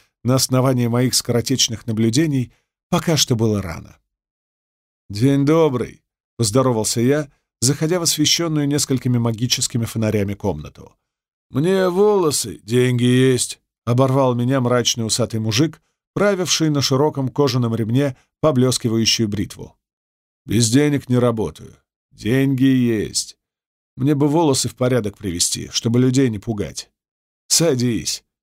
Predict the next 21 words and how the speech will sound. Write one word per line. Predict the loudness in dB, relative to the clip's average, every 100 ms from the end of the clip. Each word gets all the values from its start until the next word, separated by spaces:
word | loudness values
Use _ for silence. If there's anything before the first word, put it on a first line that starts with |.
| _ -6
немного | 0 0 2 0
смягчился | -2 -2 -2 -2 -4
цирюльник. | 0 0 -2 -6 -14 _ _ _ _ _ -2
«Наголо | 0 2 2 2
побрить?» | -2 -4 -10 -14 -18 _ _ _ _ _
«Не | 0 2 2
хочу | 0 0 0 0
наголо. | -2 -2 -6 -14 -18 _ _ _
Можете | -2 0 0 -2
просто | 0 0 0 0
нормальную | 2 2 2 2 2
форму | 0 -2 -4 -8
придать». | -8 -6 -8 -12 -14 _
«Каким | 0 2 2 0 2
образом?» | 2 2 0 0 -6 -10 _ _ _ _ _ _ _
«Там, | 0 0
где | 0 2 2
совсем | 2 0 0 0
всё | -2 -4
сожгло, | 0 0 2 0 0
добрить | 0 0 0 -4 -8